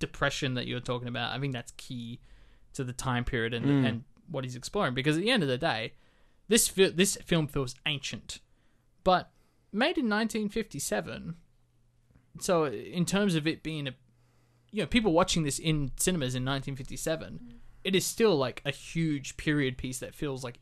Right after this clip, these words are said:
Speaker 1: eons earlier.
Speaker 2: Yes.
Speaker 1: So there's still that effect even for audiences watching it at the time that it, that it came out. And, I mean, it was a,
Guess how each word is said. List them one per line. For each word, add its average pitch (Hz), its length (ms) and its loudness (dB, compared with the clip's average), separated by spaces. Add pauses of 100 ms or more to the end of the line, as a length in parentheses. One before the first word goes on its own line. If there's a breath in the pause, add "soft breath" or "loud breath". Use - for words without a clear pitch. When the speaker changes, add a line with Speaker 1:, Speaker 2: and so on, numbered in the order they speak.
Speaker 1:
eons 127 640 -4 (520)
earlier. 131 520 2 (340)
Speaker 2:
Yes. 143 280 4
Speaker 1:
So 165 100 6
there's 165 160 4
still 240 240 4
that 147 240 4
effect 143 320 0
even 143 220 -2
for 123 280 -4
audiences 123 420 -4
watching 135 320 -2
it 117 120 -6
at 123 140 -10
the 123 60 -10
time 123 280 -4
that 120 100 -4
it, - 140 -10 (460)
that 131 140 -2
it - 100 -10
came 123 280 -4
out. 127 300 0 (680)
And, 156 420 0 (400)
I 147 80 -2
mean, 151 160 4
it - 20 2
was 139 140 2
a, 131 80 2